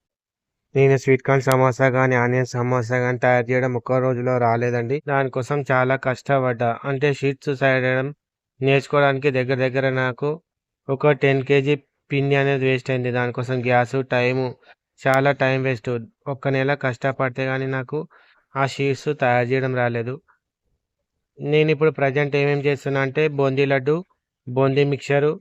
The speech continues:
స్వీట్ కార్న్ సమోసా, ఆనియన్ సమోసా, మురుకులు, అప్పలు ఇట్లా ఇవి చేస్తున్నా. మీకు ఎవరికన్నా కావాలంటే ఇక్కడ డిస్‌ప్లే మీద చూపిస్తున్న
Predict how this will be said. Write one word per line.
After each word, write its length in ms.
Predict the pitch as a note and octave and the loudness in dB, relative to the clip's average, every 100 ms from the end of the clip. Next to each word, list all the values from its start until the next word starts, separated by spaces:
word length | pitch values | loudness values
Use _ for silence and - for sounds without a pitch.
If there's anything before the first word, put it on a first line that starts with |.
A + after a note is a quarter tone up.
| _ _ _ | _ _ _
స్వీట్ 220 | C3+ C3 | -2 0
కార్న్ 180 | C#3+ C3+ | 0 0
సమోసా, 380 | C3+ C#3 C#3 - | 0 -2 -2 0
ఆనియన్ 340 | C3 B2+ C3+ B2+ | 0 0 -2 -2
సమోసా, 320 | C3 C3+ C#3+ | -4 -4 -4
మురుకులు, 440 | C3 B2+ B2 C#3 D#3 | -4 -4 -4 -4 -2
అప్పలు 380 | D3+ C3 C3 C3+ D3+ - _ _ _ | -4 -6 -4 -4 -8 -16 _ _ _
ఇట్లా 220 | C#3 C#3+ | -2 2
ఇవి 160 | D3 D3 | 2 0
చేస్తున్నా. 440 | C#3 C#3 C3 C#3 C3+ | 0 -2 0 -2 0
మీకు 240 | C#3 C#3+ C#3+ | 0 -2 0
ఎవరికన్నా 380 | C#3 C3+ C#3 C#3 | -2 -2 -4 -4
కావాలంటే 500 | C3 B2 C3 C#3 B2+ | 0 0 2 0 -2
ఇక్కడ 300 | D3 - C#3+ C#3+ | -4 -2 -2 0
డిస్‌ప్లే 320 | C3+ C3 D3+ | -2 0 0
మీద 220 | D3 D3+ D3+ | 2 2 0
చూపిస్తున్న 460 | C#3 C#3 C3+ C#3+ | 0 -2 -2 -4